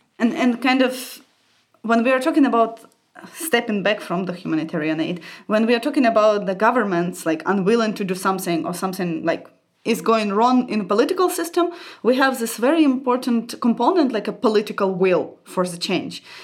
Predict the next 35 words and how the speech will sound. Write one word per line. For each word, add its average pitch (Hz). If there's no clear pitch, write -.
And 208
whether 247
humanitarian 254
sector 240
has 240
this -
will 220
for 262
the 254
change, 269
I 190
don't 185
know. -
Because 208
for 226
formal 294
change, 254
maybe. 175
For 208
mentally 226
change 233
and 190
step 202
back 180
and 160
take 214
less 202
money 180
and, 185
uh, 185
distribute 214
assistance 233
in 233
another 214
way 196